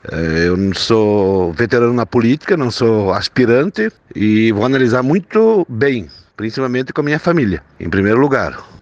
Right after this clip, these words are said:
É, com o apoio da minha família, com o apoio dos meus amigos, eu tô, é, pra eu tomar essa decisão de trocar de partido, eu consul-, eu consultei muita gente durante o sábado inteiro, e o prefeito Mário sabe disso,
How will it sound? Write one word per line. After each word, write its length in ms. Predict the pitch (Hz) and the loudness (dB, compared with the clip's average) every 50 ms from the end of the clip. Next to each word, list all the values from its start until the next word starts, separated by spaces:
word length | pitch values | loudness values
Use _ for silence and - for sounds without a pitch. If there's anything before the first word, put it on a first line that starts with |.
| _ _ - | _ _ -10
É, 220 | 92 90 90 95 | -6 -4 -2 -2
com 120 | 90 - 104 | -2 0 -2
o 20 | 104 | -2
apoio 200 | 90 - 113 107 | 0 0 0 0
da 100 | 107 107 | 2 2
minha 180 | 110 117 110 | 0 0 -2
família, 540 | - - 117 104 98 92 104 120 131 139 131 | -2 -4 -4 -2 0 2 2 2 2 2 0
com 60 | 120 | 0
o 40 | 113 | -2
apoio 180 | 92 - 107 101 | 0 0 0 0
dos 100 | 95 101 | 0 0
meus 220 | 104 110 101 92 | 0 0 0 0
amigos, 560 | 98 92 90 90 101 123 131 135 147 135 104 | 0 0 0 0 0 0 2 2 2 2 4
eu 160 | 107 107 98 | 2 2 0
tô, 360 | - - 104 101 98 98 87 - - _ _ - | 0 0 0 2 2 0 -2 -4 -6 _ _ -4
é, 300 | - 85 87 87 90 82 | -2 -2 0 0 0 0
pra 140 | - 104 | 0 0
eu 40 | 107 | 0
tomar 280 | 95 131 117 110 117 123 | 0 0 0 0 0 0
essa 180 | 120 - 127 | 0 -2 -2
decisão 580 | 113 117 107 - - 98 87 95 117 135 147 139 | -2 -2 -4 -4 -6 -6 -2 0 0 0 0 0
de 80 | 120 110 | -2 -4
trocar 260 | - 101 87 110 107 | -4 -4 -4 -2 -4
de 80 | 101 | -4
partido, 420 | 98 - 104 92 - - 123 123 123 | -2 -4 -4 -4 -2 -2 -2 -2 0
eu 40 | - | 0
consul-, 340 | 117 113 101 - - 92 90 92 | 0 -2 -2 -4 -8 -10 -6 -4
eu 140 | 95 101 - | -4 -2 0
consultei 460 | - 104 104 - 104 92 - 107 104 | 0 -2 0 0 0 0 0 0 2
muita 340 | 104 110 139 156 - 131 104 | 2 2 2 2 2 0 0
gente 340 | 80 92 110 120 113 - 143 | 2 0 0 0 0 -4 -4
durante 380 | 127 107 98 104 104 95 - | 0 2 2 2 0 0 -4
o 60 | 98 | -6
sábado 420 | - - 113 101 104 107 127 120 104 | -4 -2 -2 -2 -2 -2 -4 -6 -6
inteiro, 440 | 92 90 - 98 95 104 127 170 - - _ _ _ _ | -8 -4 -2 -2 0 0 -2 -4 -6 -10 _ _ _ _
e 80 | 85 92 | -6 -2
o 20 | |
prefeito 400 | 80 101 - - 117 110 98 - | -2 -2 0 0 0 0 0 0
Mário 220 | 101 110 110 101 95 | -2 -2 -2 -2 -4
sabe 320 | - - 123 120 117 113 | -2 -2 -2 -2 -2 -2
disso, 380 | 87 101 123 - - - - | -4 -4 -4 -4 -4 -6 -6